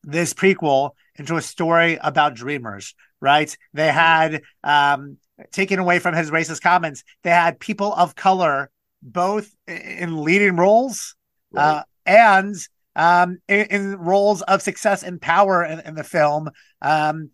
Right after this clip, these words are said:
Speaker 1: and I think that there's a lot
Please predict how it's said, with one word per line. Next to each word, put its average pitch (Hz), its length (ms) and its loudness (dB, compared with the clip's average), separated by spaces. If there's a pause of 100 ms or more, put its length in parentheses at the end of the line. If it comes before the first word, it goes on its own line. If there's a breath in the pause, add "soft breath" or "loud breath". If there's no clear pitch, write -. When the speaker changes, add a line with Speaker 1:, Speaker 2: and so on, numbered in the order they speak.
(340)
Speaker 1:
and 165 460 0 (160)
I 156 200 -2
think 196 440 -8
that 165 220 0
there's 160 420 -2
a 156 100 -10
lot 156 400 -6